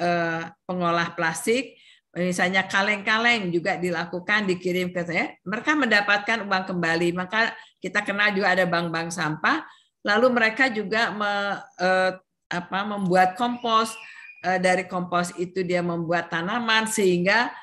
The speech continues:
lingkungannya menjadi hijau. Mungkin suatu kali,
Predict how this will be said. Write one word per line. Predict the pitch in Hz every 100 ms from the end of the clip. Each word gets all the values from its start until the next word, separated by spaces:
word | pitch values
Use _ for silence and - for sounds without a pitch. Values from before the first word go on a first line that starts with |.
| - _ -
lingkungannya | 196 196 196 185 175 180 202 185
menjadi | 165 160 170
hijau. | 170 175 147 156 143 139 - _
Mungkin | 165 175 226 226
suatu | 226 196 196
kali, | 185 175 185 220 226 175